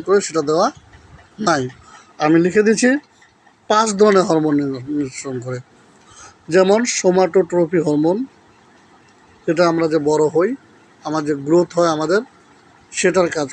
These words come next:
করে। প্রোল্যাক্টিন হরমোন, আমাদের যে মনে করো ক্যালসিয়াম, ফসফরাস যেগুলো আছে এগুলোকে পরিপাক করতে সহায়তা করে। গোনাডোট্রপ ও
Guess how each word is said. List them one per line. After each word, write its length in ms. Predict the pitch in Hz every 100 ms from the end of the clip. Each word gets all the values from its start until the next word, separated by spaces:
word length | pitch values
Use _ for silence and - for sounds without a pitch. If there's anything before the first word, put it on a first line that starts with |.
| -
করে। 140 | 160 247 - _ _ _ _ _ _ - _ _ _ _ -
প্রোল্যাক্টিন 680 | 208 214 202 - - 196 175
হরমোন, 400 | 156 147 160 196 262 - _ _ _ _ _ _ _ -
আমাদের 400 | 160 170 170 170 156
যে 100 | 170 165 160 151
মনে 160 | 156 156
করো 180 | 156 156 147 151 - - _ -
ক্যালসিয়াম, 480 | 196 190 170 185 175 160
ফসফরাস 420 | 170 - 175 160 147
যেগুলো 240 | 151 156 151
আছে 180 | 123 202 269 - _ _ _ _ -
এগুলোকে 520 | 170 165 170 170 170 160 156 - -
পরিপাক 380 | 185 180 175 151
করতে 200 | 180 - 160
সহায়তা 340 | 160 151 143 143 147
করে। 160 | 175 277 - _ _ _ - - _ - 147
গোনাডোট্রপ 720 | 180 196 196 190 180 180 175 _ _
ও 20 | 165